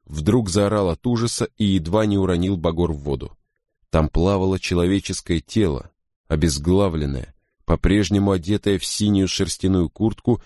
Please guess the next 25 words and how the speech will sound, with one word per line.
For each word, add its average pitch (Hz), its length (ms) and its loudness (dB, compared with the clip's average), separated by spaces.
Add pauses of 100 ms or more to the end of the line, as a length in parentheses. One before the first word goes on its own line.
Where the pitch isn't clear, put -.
(120)
с 87 140 -8
безжизненно 101 760 2
раскинутыми 95 680 0
в - 80 -6
чёрной 92 340 0
воде 85 260 0
руками 85 480 0
и - 20 0
ногами. 76 540 -2 (420)
На 82 120 4
месте 98 300 2
шеи 117 360 0
зияла 87 480 0
страшная 98 560 -2
рваная 90 420 0
рана. 69 360 -6 (560)
Пальцы 110 380 0
его, 67 320 -4 (300)
вероятно, 80 400 0
распухшие 82 640 -4
в 67 60 -4
ледяной 78 360 -2
воде 78 280 -2
после 76 300 -8
смерти 92 580 -2